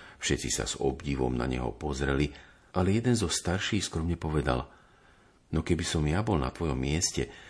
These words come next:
vstúpil by som hneď v prvom týždni do tejto dediny, aby som už nemohol povedať, že som do nej nikdy nevstúpil.“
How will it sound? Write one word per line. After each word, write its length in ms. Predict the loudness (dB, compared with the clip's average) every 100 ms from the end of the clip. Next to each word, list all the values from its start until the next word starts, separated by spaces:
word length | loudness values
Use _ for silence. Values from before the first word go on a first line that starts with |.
| -20
vstúpil 480 | -14 0 2 2 0
by 80 | 0
som 240 | 0 0
hneď 400 | 2 2 2 0
v 60 | -2
prvom 320 | 0 2 0
týždni 400 | 0 -2 0 0
do 160 | 2 0
tejto 320 | 0 -4 -4
dediny, 480 | -4 -2 0 0 -2 -8 -20 -20 -20 -8
aby 160 | -6
som 160 | 0 0
už 160 | 0 2
nemohol 400 | 2 4 2 2
povedať, 480 | 2 2 2 0 -4 -20 -20 -20
že 160 | -4 0
som 160 | 0 0
do 160 | 0
nej 80 | 0
nikdy 400 | 0 -2 -2 -2
nevstúpil.“ 640 | -2 -6 -8 -2 -2 -4